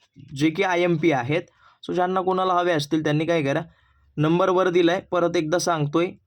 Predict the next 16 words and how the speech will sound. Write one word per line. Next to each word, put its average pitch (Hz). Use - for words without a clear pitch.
वेळ 156
फार 175
कमी 175
आहे 170
बरं 170
तुम्हाला, 113
त्यामुळे 139
जेवढं 143
जास्त 160
होईल 156
तेवढं 151
लवकरात 147
लवकर 139
स्टडी 120
करा. 107
परत 170